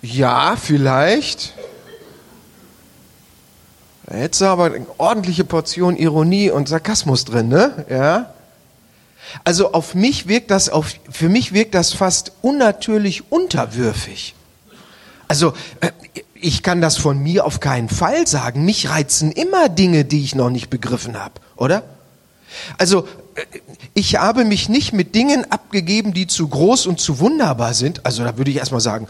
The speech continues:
„Aber natürlich, gerade die großen und wunderbaren Dinge, die reizen mich.“ Deswegen bin ich sogar mal in die U S A gefahren, weil ich den Grand Canyon sehen wollte. Zu groß und zu wunderbar.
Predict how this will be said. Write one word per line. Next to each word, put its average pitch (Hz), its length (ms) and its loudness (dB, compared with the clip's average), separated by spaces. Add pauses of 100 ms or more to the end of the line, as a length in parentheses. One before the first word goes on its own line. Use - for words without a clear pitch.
(140)
„Aber 113 160 -8
natürlich, 294 600 0 (460)
gerade 262 500 2
die 226 180 0
großen 233 500 2
und 175 200 2
wunderbaren 180 640 2
Dinge, 165 300 4
die 139 140 0
reizen 185 520 0
mich.“ 120 340 -2 (1000)
Deswegen 170 520 0
bin 214 240 0
ich 233 160 -2
sogar 156 400 2
mal 226 260 2
in 185 200 0
die 196 40 2
U 175 220 0
S 156 180 0
A - 220 -6
gefahren, 202 420 0 (220)
weil 135 160 -4
ich 131 100 -6
den 160 220 -4
Grand 151 320 -2
Canyon 294 440 2
sehen 117 360 -2
wollte. 101 320 -10 (600)
Zu 190 220 2
groß 233 460 2
und 220 240 2
zu 226 200 2
wunderbar. 160 640 -2